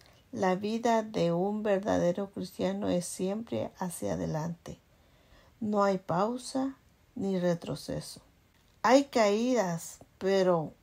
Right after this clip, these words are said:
no por ello hemos de detener nuestra marcha. Si nos caemos,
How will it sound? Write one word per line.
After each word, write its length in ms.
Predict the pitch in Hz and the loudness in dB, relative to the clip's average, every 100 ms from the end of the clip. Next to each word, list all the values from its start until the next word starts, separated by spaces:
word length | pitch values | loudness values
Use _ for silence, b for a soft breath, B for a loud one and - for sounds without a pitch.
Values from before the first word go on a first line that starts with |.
| _ _ - | _ _ -8
no 340 | 196 196 208 214 | -4 0 0 -2
por 300 | - 190 175 | 2 4 6
ello 400 | 190 202 196 - - | 4 4 2 0 -6
hemos 520 | - 196 190 175 - | -2 0 0 -2 -4
de 140 | 185 185 | -2 0
detener 580 | 180 170 175 170 180 190 | 2 0 0 2 0 0
nuestra 540 | 175 165 - - 156 | -2 -2 -4 -6 -4
marcha. 580 | 165 202 262 - - 180 _ b b b b | -2 -4 -6 -10 -14 -16 _ b b b b
Si 300 | - - 220 | -16 -6 -2
nos 340 | 196 190 190 - | 0 2 0 0
caemos, 880 | - 175 185 240 277 277 285 - | 0 2 2 2 0 -2 -6 -18